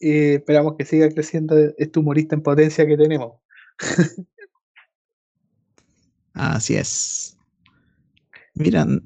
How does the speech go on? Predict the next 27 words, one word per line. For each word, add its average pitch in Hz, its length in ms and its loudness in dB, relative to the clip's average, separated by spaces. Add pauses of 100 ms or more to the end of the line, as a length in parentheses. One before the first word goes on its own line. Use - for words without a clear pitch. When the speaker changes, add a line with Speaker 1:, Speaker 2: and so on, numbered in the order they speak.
(100)
Speaker 2:
andamos 143 520 2
bien 208 180 2
con 139 220 0
la 113 120 4
hora, 98 240 -4 (300)
nueve 170 440 4
veinticuatro. 151 760 0 (1000)
Speaker 1:
Sí, 233 440 -6 (220)
sí, 170 300 0
no, 165 180 0
bastante, 156 640 0 (340)
eh, 139 60 0
interesante, 147 600 -4
nutritivo 151 380 4
el 151 80 2
programa 147 380 4
que 147 60 -2
hemos 147 180 -4
tenido 147 240 -2
el 143 60 -4
día 147 140 2
de 143 60 6
hoy, 151 120 6
lo 156 100 4
hemos 143 160 -4
preparado 135 380 -4
también 143 360 -4